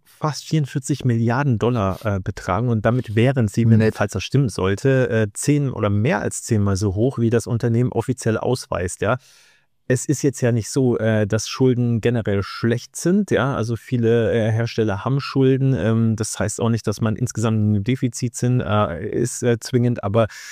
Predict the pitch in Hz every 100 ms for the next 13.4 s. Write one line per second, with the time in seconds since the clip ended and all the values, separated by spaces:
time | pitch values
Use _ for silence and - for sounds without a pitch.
0 | - - 107 107 110 110 101 107 95 -
1 | 110 104 101 107 - - 113 117 120 147
2 | 170 - - - 165 - - 117 104 98
3 | 107 - 101 104 151 - - 127 - _
4 | - 131 151 - 151 127 113 110 113 -
5 | 107 - 120 - 110 - 113 - 104 -
6 | 113 117 113 113 - 107 95 147 - 151
7 | 113 113 117 120 - - - - - -
8 | 131 123 110 107 113 104 113 107 107 110
9 | 104 120 123 104 110 113 - 110 107 104
10 | 104 - 117 110 107 - 104 - 98 147
11 | 156 - 104 104 - 107 107 107 - -
12 | - - 98 104 110 131 110 - 117 110
13 | 107 - 131